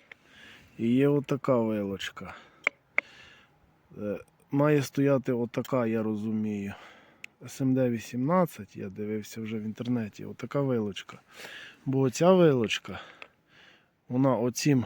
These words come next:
впирає у верхню цю кришку і більше лапка не піднімається. А ще й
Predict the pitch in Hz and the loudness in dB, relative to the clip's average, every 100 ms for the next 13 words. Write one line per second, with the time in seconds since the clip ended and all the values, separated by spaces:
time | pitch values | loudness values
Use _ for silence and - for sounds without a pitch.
0 | - - - 139 139 135 120 110 - - | -2 -18 -2 2 6 6 6 2 -4 -8
1 | _ _ - _ - - _ - 131 135 | _ _ -20 _ -20 -20 _ -6 2 4
2 | 131 120 - 120 110 120 - 160 165 - | 4 2 -4 -6 -6 -6 0 2 2 0
3 | 107 104 113 156 - 127 127 127 - 120 | -6 -4 0 2 2 0 0 -2 -4 -2
4 | 123 127 - 117 117 110 95 92 - - | 0 -2 -2 -2 0 -2 -4 -10 -12 -4
5 | 131 139 - 143 | 0 2 2 0